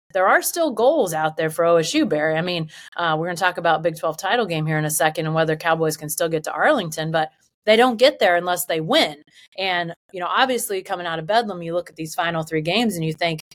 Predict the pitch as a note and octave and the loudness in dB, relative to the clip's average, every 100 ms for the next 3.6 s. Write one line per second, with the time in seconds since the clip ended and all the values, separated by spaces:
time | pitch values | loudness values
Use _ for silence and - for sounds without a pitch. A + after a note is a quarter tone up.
0 | _ _ _ - D#3+ A#3 A#3+ A#3 A#3 G#3+ | _ _ _ -10 -2 2 4 2 2 -2
1 | F#3 E3 E3+ E3+ D#3 D3+ E3 G3 G3 G3 | -2 -4 -2 -4 -6 -2 -2 0 -2 -4
2 | G3 - F#3 F3 F3+ E3+ D#3+ E3 G3 G3 | -8 -4 -2 -2 -6 -4 -2 2 2 0
3 | E3 D#3+ D#3 D3+ D#3 D#3 | -4 -4 -4 -2 -2 -2